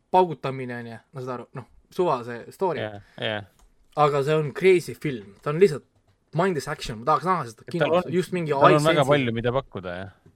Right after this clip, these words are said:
Speaker 1: just mingis high sense'is mingi korralikku möllu lihtsalt nagu.
Speaker 2: Tegelikult
Speaker 1: Et,
Speaker 2: ikkagi
Speaker 1: äh,
Speaker 2: väga võimas kinofilm, jah.
Speaker 1: on, ja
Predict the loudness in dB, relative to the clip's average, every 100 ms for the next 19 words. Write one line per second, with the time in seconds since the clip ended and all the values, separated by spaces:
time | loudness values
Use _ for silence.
0 | _ _ _ _ _ _ _ -4 -4 0
1 | 0 2 4 4 4 -4 -4 -4 -8 -10
2 | -14 -6 0 0 -2 -10 -14 -6 -2 -2
3 | -4 -10 -14 -20 -20 -20 -20 _ _ _
4 | _ _ -10 2 2 2 -4 -8 -8 -4
5 | -2 2 0 0 -4 -4 -8 _ -6 -4
6 | -4 -6 -6 -10 -4 -4 -4 -14 -16 -6
7 | -4